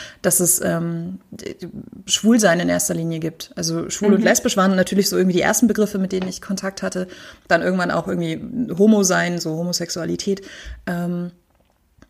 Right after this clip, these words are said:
Speaker 1: und dann der Moment, in dem ich quasi begriffen habe, dass es Bisexualität gibt, das war so der erste Moment, der ich dachte, okay, das ist irgendwie als Label etwas, was funktioniert. Und dann war ich
Speaker 2: Mhm.
Speaker 1: aber zeitgleich auch eine der Personen, die so war,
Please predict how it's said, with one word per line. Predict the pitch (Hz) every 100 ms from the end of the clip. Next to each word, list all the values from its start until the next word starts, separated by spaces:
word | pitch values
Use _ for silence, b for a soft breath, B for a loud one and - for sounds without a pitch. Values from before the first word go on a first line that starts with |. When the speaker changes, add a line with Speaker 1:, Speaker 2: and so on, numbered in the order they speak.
| _
Speaker 1:
und | 214 208
dann | 190 202
der | 208
Moment, | 202 196
in | 185
dem | 180
ich | 180 -
quasi | 196 180
begriffen | 175 170 190
habe, | 175 160
dass | 160
es | - -
Bisexualität | 180 - - 220 254 226 - 226 226 226 240 240
gibt, | 247 220
das | 220
war | 185
so | 180
der |
erste | 160 175 196
Moment, | 180 175
der |
ich | 175
dachte, | 196 190 170
okay, | 202 208
das | 185 208
ist | - - - -
irgendwie | 190 180 175
als | 170 175
Label | 170 170 170
etwas, | - - - -
was | 185 180 - _
funktioniert. | - 196 - 190 254 277
Und | 202
dann | 190
war |
ich | 190
Speaker 2:
Mhm. | 185
Speaker 1:
aber | 190
zeitgleich | - 208 208 196
auch | 196
eine | - 190
der | 180
Personen, | 180 180 190 180
die |
so | 175
war, | 180